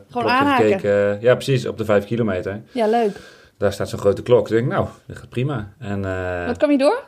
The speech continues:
Speaker 2: zestien nul nul.
Speaker 1: Ah ja. En
Speaker 2: Ja.
Speaker 1: wat ben je gefinished?
Speaker 2: Tweeëndertig twaalf, dacht ik.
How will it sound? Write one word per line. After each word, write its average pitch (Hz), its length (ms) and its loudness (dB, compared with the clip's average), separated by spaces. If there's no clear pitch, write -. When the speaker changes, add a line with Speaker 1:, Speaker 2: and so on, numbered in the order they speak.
Speaker 2:
zestien 151 420 2
nul 139 180 2
nul. 104 340 -2
Speaker 1:
Ah 226 120 -4
ja. 196 60 -4
En 156 140 -12
Speaker 2:
Ja. 233 120 -6
Speaker 1:
wat 247 100 2
ben 277 100 4
je 277 60 2
gefinished? 294 540 -4
Speaker 2:
Tweeëndertig 113 1900 0
twaalf, 180 560 -6
dacht 160 200 -8
ik. 202 260 -16